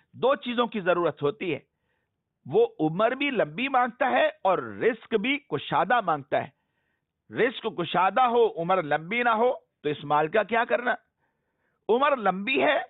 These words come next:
لیکن غربت میں زندگی بسر ہو رہی ہے، تب بھی انسان کے دل میں حسرت ہے کہ زندگی گزر رہی ہے لیکن پاس کچھ نہیں ہے،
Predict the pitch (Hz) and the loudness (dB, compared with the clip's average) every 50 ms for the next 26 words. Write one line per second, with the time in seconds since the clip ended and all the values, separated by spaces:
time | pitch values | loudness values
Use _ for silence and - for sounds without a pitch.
0 | _ - - _ - 170 233 233 - 262 254 190 131 143 185 196 208 208 277 277 | _ -20 -16 _ 0 2 2 2 2 2 0 0 2 2 2 2 4 2 2 0
1 | - - 302 269 254 185 - - 214 233 247 247 277 269 294 285 262 233 202 - | 0 0 0 0 0 0 0 0 0 0 2 2 0 0 0 0 0 -2 0 0
2 | 240 226 202 180 208 247 285 247 202 190 185 180 160 139 120 - - - _ _ | 0 2 4 4 6 6 6 4 2 0 0 0 2 2 2 0 -2 -12 _ _
3 | _ _ 233 240 262 269 277 302 311 294 262 214 - - 208 226 240 226 - 254 | _ _ 0 0 0 0 0 0 0 0 0 -2 0 0 0 0 0 0 -2 -2
4 | 220 247 262 285 294 269 208 - 175 175 - - 277 302 320 294 - 190 175 143 | 0 0 -4 -2 -2 -2 0 0 -2 -2 0 2 4 4 4 2 2 0 0 0
5 | 123 - - _ _ _ _ _ _ _ _ _ _ _ 233 226 185 214 269 277 | 0 -2 -8 _ _ _ _ _ _ _ _ _ _ _ 0 0 2 2 0 0
6 | 285 285 285 277 277 214 180 196 185 254 277 262 254 269 269 262 254 240 220 202 | 0 0 0 0 0 0 0 2 2 2 2 4 2 2 2 2 0 0 0 0
7 | 214 208 254 247 226 180 - 208 202 220 240 240 - - - 277 - - 269 240 | -2 0 0 -2 -2 0 0 2 4 4 2 2 0 -4 -4 -4 -4 -2 -2 -2
8 | 262 247 233 214 190 165 | -2 0 0 0 -2 -2